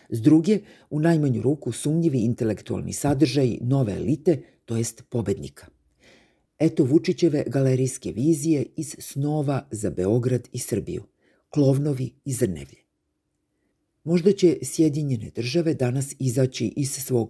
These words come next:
košmara, nastalog na sličnom mešanju gubitnika, glasača za republikanskog kandidata i sumnjivih pobednika, aktuelnog predsjednika, njegove administracije te stranke koja se bez oklevanja svrstala uz njega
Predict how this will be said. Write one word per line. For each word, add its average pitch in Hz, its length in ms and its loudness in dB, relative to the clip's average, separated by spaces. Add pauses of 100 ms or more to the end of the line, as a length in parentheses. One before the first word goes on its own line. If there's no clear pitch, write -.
(120)
košmara, 104 500 -4 (300)
nastalog 127 600 2
na 117 160 0
sličnom 143 460 0
mešanju 110 440 -2
gubitnika, 131 680 0 (560)
glasača 110 600 -4
za 101 120 -6
republikanskog 104 840 -8
kandidata 101 720 -6 (300)
i 165 100 2
sumnjivih 160 520 0
pobednika, - 600 2 (280)
aktuelnog - 600 -8
predsjednika, 139 640 0 (300)
njegove 127 360 4
administracije 131 840 -2
te - 220 -4
stranke 117 480 -2
koja 104 200 -8
se - 160 -6
bez 110 240 0
oklevanja 95 500 -4
svrstala 95 460 -6
uz 87 160 -4
njega 92 320 -2